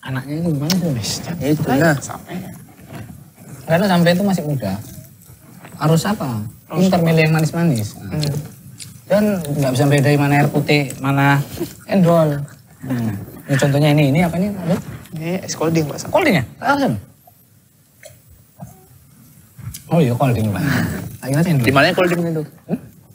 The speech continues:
Speaker 1: Nggak percaya sampean. Dan yang punya sampean bukan colding tuh.
Speaker 2: Hmm.
Speaker 1: Habis.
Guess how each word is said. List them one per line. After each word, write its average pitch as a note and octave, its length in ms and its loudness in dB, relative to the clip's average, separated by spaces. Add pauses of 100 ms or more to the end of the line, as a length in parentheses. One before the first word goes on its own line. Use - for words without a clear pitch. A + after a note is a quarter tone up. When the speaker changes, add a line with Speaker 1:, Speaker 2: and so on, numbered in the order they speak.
(180)
Speaker 1:
Nggak B4 160 2
percaya D#3 200 4
sampean. B2 300 0 (680)
Dan - 140 2
yang A#3+ 120 4
punya F4+ 140 -2
sampean E4 280 2
bukan B3+ 220 2
colding D#3+ 340 2
tuh. A2+ 120 -4 (560)
Speaker 2:
Hmm. A#3 340 2 (3750)
Speaker 1:
Habis. G#2 280 0